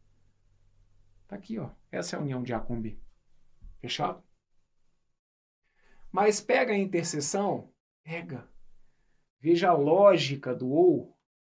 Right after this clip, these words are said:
aparecendo na sua tela. O que que é o conectivo ou? Conectivo ou é aquele cara que pede a presença de pelo menos uma verdade, é aquele cara, então, na teoria dos conjuntos, que vai pedir que o elemento pertença a pelo menos um dos dois.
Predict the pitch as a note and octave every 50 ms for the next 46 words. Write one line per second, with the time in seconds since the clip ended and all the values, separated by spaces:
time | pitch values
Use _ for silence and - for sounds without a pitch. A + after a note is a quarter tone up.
0 | _ _ _ - B2+ - - C#3+ C#3+ C#3 C#3 - - C3+ C3+ C3+ C3 B2+ - -
1 | B2+ B2 - _ - A2+ A2+ G#2 G2+ G2 - - - - - - - - - -
2 | - - - - - - - - - - - - - - _ _ _ _ _ _
3 | _ _ _ _ _ _ G#3 G3 - A3+ G#3+ - G3 F3+ F3 E3+ - - - E3
4 | D3 D3 C#3+ C3 A#2+ A2+ G#2 - - _ - C3 C#3 C#3 C#3 - - D#3 C#3+ C#3+
5 | D3 D3+ D#3+ E3+ F#3 G3+ G#3 G#3+ A3 G#3+ A3 A3 A3 - - _ E3 D#3+ E3 E3+
6 | E3 E3+ E3+ E3 D3+ - D#3 D#3+ E3+ F3 E3+ E3+ E3 - - D#3+ D#3 D#3+ E3 D#3+
7 | - D#3 D3+ C#3+ D3+ D3 D#3 D3 D3+ - - D#3+ D3+ D3 C#3+ C#3 C#3+ D3+ D3 C#3+
8 | D#3 D3 C#3 C3+ A2 G#2+ A2 C3 D3 E3+ F3+ F3 D#3 C#3 C3 C#3 C#3 C3 B2+ -
9 | - C#3+ D3 D3+ D3 - - C#3+ C#3 C#3+ C#3+ C#3 C3+ C#3+ C#3 C#3+ C#3+ C#3 C#3 C#3+
10 | C#3 B2+ B2 C3 B2+ - - D3 D3 C#3 B2+ C#3+ E3 E3 - E3+ D#3+ D#3+ D#3+ -
11 | E3+ D3 C3+ D3 D3+ - E3 D#3+ D3+ C#3+ C#3+ D3 D3+ - - D#3+ D3 D3 - D3+
12 | D3 - E3 D#3 - D#3+ D#3 D#3 D3 D3 D3+ E3 D#3+ D3+ D#3+ E3+ F3 E3+ D3 C3
13 | A#2 G#2+ G2+ G2 - - -